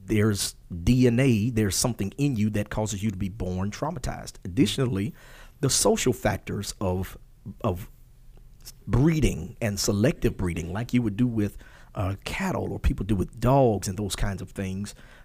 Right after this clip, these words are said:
uh, that creates, um, polyamorous,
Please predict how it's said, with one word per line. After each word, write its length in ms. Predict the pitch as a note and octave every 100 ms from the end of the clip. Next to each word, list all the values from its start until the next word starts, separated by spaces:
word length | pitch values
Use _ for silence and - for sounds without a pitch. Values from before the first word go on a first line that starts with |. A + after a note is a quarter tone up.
| -
uh, 240 | G2+ F#2+ F#2
that 160 | G#2+ G#2
creates, 760 | - B2 A2 G#2 - - - - -
um, 540 | G2+ G2 F#2+ F#2+ G2 - - - - - - - - -
polyamorous, 1000 | - C3 C3 G#2+ A2+ A#2 G#2+ G#2+ - -